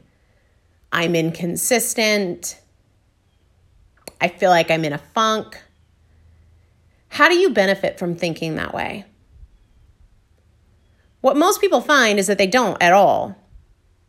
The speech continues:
Which then, of course, begs the next question.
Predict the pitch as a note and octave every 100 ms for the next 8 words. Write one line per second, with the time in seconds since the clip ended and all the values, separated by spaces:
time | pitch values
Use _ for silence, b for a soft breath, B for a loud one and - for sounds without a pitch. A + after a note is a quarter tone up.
0 | _ _ _ _ _ _ - B3 B3 B3+
1 | B3 B3 A3+ - G#3 F#3+ G3+ G3 C4 -
2 | - - F3 D#3+ - E3 D3+ D3+ D#3+